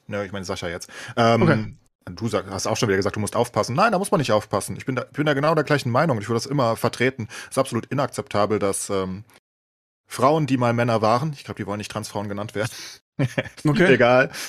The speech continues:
Speaker 1: Ähm, ich glaub, sie wollen nur noch Frauen sein. Also Frauen, die mal Männer waren, ähm, dass, dass die im, im, im Männer-, äh, im Frauensport mitmachen. Ich finde das absolut inakzeptabel und es, es gibt keinen logischen Grund dafür, ähm, dass, also es wird sich definitiv erledigen auf Dauer auch,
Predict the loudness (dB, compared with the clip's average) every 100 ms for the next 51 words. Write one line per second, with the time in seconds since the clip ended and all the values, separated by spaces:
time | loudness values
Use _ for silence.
0 | -2 4 6 6 4 0 -2 0 -2 -4
1 | -12 -10 -4 -4 -2 -4 -4 -6 -6 -4
2 | -2 0 0 2 2 4 2 2 0 -2
3 | 0 0 0 -2 -4 0 4 4 2 -2
4 | -4 -6 -12 _ -6 -2 0 -2 0 -2
5 | -2 -4 -2 0 0 2 0 0 0 0
6 | 0 -2 -4 -6 -8 -10 -10 -8 -6 -4
7 | -4 -4 -4 -2 -4 0 0 2 0 -4
8 | -10 -10 -10 -4 -2 -2 -8 -12 _ _
9 | _ -10 -2 0 0 -2 0 2 4 2
10 | 2 0 0 -6 -4 -2 -2 -4 -4 -2
11 | -2 -2 -8 -8 -6 0 0 2 -2 -6
12 | 0 0 2 0 -2 -4 -2 2 2 2
13 | -6 -4 -2 0 0 -2